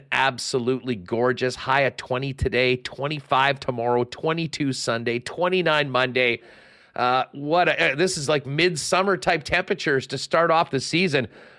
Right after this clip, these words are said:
Gonna be heading down there tonight and, uh, make a plan to get out to the ballpark and take advantage of this gorgeous weather. If you are in town tonight, you can get tickets online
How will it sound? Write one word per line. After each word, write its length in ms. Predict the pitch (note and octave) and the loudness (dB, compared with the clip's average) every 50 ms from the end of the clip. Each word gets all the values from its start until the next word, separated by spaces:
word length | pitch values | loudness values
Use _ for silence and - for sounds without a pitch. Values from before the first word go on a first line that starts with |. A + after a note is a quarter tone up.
| _ - | _ -4
Gonna 140 | D#3 F3 E3+ | 0 0 2
be 100 | F3 D#3+ | 2 4
heading 240 | E3 F3 D#3 D#3+ D3+ | 2 2 0 0 0
down 240 | D#3+ D#3 D#3 E3 | 2 2 2 2
there 140 | E3 E3 D#3+ | 2 0 0
tonight 480 | C#3+ - D3+ D3 D3+ D#3+ E3+ F3 - - | 0 -2 -2 0 2 2 0 0 -2 -4
and, 240 | C#3+ B2 C3 C3+ C#3+ | -6 -4 -2 0 0
uh, 160 | C#3+ C#3+ C3+ C#3 - - - - - | 2 2 0 -2 -6 -20 -20 -18 -10
make 260 | - C#3 C#3+ D3 - | -6 -4 -4 -4 -4
a 60 | - - | -8 -10
plan 340 | - - C3+ C#3 D3 C3+ | -6 -4 -2 0 0 0
to 60 | A2+ A2+ | -2 -2
get 180 | G2+ B2+ B2 | 0 0 2
out 140 | B2 B2 B2 | 0 0 -2
to 60 | - A2+ | -4 -8
the 80 | A2 | -6
ballpark 520 | F2+ - G2+ A2+ B2 - - A2 G2+ - - | -2 0 0 0 0 0 0 -2 -2 -2 -6
and 100 | A2 - | -10 -6
take 180 | - B2 A2+ | -6 -4 -4
advantage 360 | A2+ G2 A2 A2+ A2+ A2 G#2 G#2+ | -4 -2 -2 -2 -2 -2 -4 -6
of 100 | A2 F#2+ | -6 -6
this 120 | G#2+ G2 | -6 -8
gorgeous 560 | F#2+ G#2+ G#2+ A2 A2 A#2+ C3 C3 C3 A#2+ - | -8 -8 -4 -2 0 0 0 0 0 -2 -2
weather. 460 | - G2+ C#3 D#3 E3+ C#3+ B2+ A2+ F#2 - - - - - - - | -2 0 0 2 4 4 4 2 2 -2 -6 -20 -20 -20 -14 -8
If 220 | - C3 C3+ C3+ | -4 -4 -4 -2
you 100 | C#3+ C#3 | -2 -2
are 260 | G#2+ B2 C3+ C3 C3+ C3+ | 2 2 2 2 2 0
in 180 | - D3 C3+ B2+ | 0 -4 -4 -4
town 260 | - C3+ C#3+ C3+ B2+ | -2 -2 0 0 0
tonight, 360 | - - C#3 B2 B2 B2+ - | -2 -4 -2 -2 -2 -2 -4
you 60 | A2+ G#2 | -6 -10
can 120 | C3 B2 | -8 -4
get 240 | A#2+ C#3+ D3 C3+ - | 0 0 0 0 0
tickets 320 | - D#3 - C3+ A#2+ - | -2 -2 -2 -2 -2 0
online 480 | D3+ C#3 C3 A#2+ C3 B2+ C3+ C3 B2 | 0 2 2 2 2 2 4 2 2